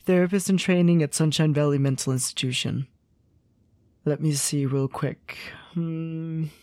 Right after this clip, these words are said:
Case file four seven seven two four seven one dash one nine.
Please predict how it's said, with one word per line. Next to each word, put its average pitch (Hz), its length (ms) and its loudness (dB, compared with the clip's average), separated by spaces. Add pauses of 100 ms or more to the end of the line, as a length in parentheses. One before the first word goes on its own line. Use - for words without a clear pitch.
(960)
Case 175 400 2
file 170 520 2
four 190 400 2
seven 147 680 0
seven 165 480 0
two 135 480 -2 (300)
four 175 340 2
seven 160 460 2
one 147 420 0 (160)
dash 156 360 0 (100)
one 151 340 2
nine. 139 480 0